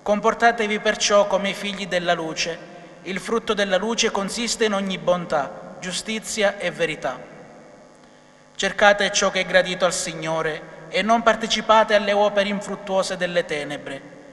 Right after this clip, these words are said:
ma piuttosto condannatele apertamente,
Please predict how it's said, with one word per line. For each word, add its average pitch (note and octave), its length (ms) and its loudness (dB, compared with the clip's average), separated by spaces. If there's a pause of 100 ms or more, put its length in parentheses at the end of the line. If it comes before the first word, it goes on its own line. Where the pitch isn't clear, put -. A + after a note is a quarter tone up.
(440)
ma F3+ 160 2
piuttosto F3+ 920 -4
condannatele F#3+ 680 2
apertamente, E3 880 -2